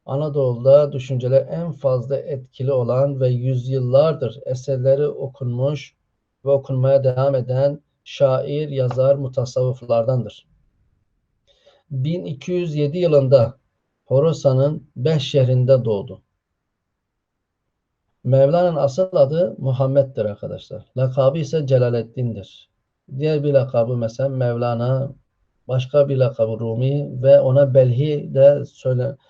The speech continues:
denmektedir. Yani bu üç isimle de anılmaktadır. Ama en çok bilinen ismi Mevlana Celaleddin Rumi.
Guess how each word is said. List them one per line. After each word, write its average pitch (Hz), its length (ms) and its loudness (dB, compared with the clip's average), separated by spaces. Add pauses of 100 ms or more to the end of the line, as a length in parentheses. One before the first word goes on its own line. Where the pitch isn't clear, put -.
(140)
denmektedir. 117 640 -4
Yani 117 380 -4
bu 131 200 -8
üç 131 120 -12
isimle 113 380 -6
de 110 80 2
anılmaktadır. 110 840 -4 (440)
Ama 151 200 0
en 170 80 2
çok 135 200 -2
bilinen 131 280 4
ismi 131 360 -2
Mevlana 127 720 4
Celaleddin 120 800 -2
Rumi. 117 420 -2